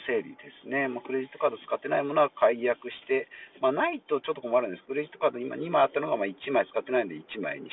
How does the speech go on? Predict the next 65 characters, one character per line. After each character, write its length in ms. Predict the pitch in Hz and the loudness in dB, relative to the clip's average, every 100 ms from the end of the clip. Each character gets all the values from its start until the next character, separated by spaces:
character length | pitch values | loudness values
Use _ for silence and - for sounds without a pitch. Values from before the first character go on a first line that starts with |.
| - | -12
し 60 | |
ま 100 | - | -12
し 80 | - | -12
た。 80 | - - 139 | -16 -14 -2
ま 120 | 147 | 0
あ、 20 | |
い-、 180 | - - - - - - - | 0 -10 -14 -10 -8 -8 -10
一 100 | 180 208 | 0 6
枚 100 | 190 | 8
減 80 | 175 | 8
ら 60 | |
し 60 | - | 4
た 60 | |
分 140 | 190 185 | 2 2
で 100 | 90 | 0
す 40 | 104 | -4
ね、 120 | 98 | 4
デ 160 | 120 | 4
ビ 140 | 143 185 | 4 -2
ッ 40 | _ | _
ト 120 | - | -6
カ 260 | 202 214 208 | 4 10 10
ー 40 | 165 | 8
ド 100 | 170 | 2
を 80 | |
追 180 | 151 120 | -2 -6
加 120 | 110 104 | -4 -4
し 80 | |
ま 160 | 110 110 | -2 -6
し 80 | - | -6
た 80 | 87 | -8
の 160 | 87 | 0
で、 180 | 139 139 | 4 4
ま 160 | 123 131 | 6 2
あ、 20 | |
現 260 | 120 120 - | 2 -4 -4
金 120 | 156 | -2
が 180 | 117 - 101 | -2 -2 -8
持 100 | 113 | -14
ち 120 | - | -6
な-、 140 | 127 - | -6 -6
持 100 | - 127 | -8 -2
ち 100 | 131 | 4
合 80 | |
わ 100 | 135 | 4
せ 140 | 147 131 | 4 -4
な 100 | 143 | -10
く 80 | - | -10
て 80 | |
も、 140 | 92 80 _ - - - - - | -14 -16 _ -20 -16 -16 -12 2
え 800 | 107 98 92 87 85 80 78 - | 4 6 4 2 -2 -6 -12 -18
ー、 60 | _ _ _ _ _ _ _ _ _ _ _ _ _ | _ _ _ _ _ _ _ _ _ _ _ _ _
こ 60 | - | -12
れ 140 | 87 | -10
で 120 | 90 131 | -4 4
大 220 | 92 90 | 4 4
丈 140 | 98 | -2
夫 100 | 80 | -6
か 140 | - 90 | -4 2
な 160 | 107 | 2
と。 100 | 104 | 0
今、 260 | 98 104 82 | -6 -6 -8
キ 120 | |
ャ 40 | |
ッ 20 | - | -4